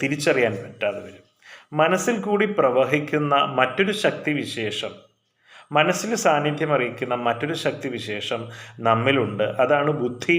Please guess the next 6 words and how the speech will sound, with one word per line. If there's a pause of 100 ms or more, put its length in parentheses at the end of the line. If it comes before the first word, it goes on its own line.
(120)
എന്ന്
പറയുന്നത്. (920)
നമുക്കറിയാം, (360)
അർജുനൻ (240)
ചോദിക്കുകയാണ്
കൃഷ്ണനോട്,